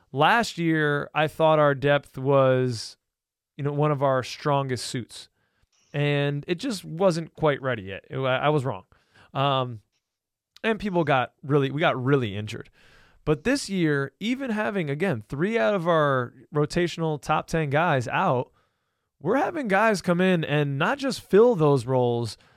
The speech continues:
but excel in those roles. I love what Goga has been doing on the boards. He brings something way different than Wendell. Definitely not as, as much of a facilitator on the offensive side, doesn't move his feet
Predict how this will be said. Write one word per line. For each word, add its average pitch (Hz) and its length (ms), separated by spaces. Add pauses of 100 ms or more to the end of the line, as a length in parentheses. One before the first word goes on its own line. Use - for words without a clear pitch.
(160)
but 156 180
excel 202 480
in 139 100
those 104 240
roles. 104 440 (320)
I 156 140
love 208 460
what 147 240
Goga 160 340
has 151 240
been 139 220
doing 135 480 (320)
on 156 220
the 147 80
boards. 131 440
He 233 240
brings 214 380
something 180 440
way 160 220
different 175 600
than 196 180
Wendell. 208 400
Definitely 170 380
not 160 300 (280)
as, 143 420
as 139 180
much 147 200
of 120 180
a 127 40
facilitator 147 600
on 117 80
the 110 100
offensive 156 560
side, 147 480
doesn't 135 240
move 131 180
his 113 140
feet 165 360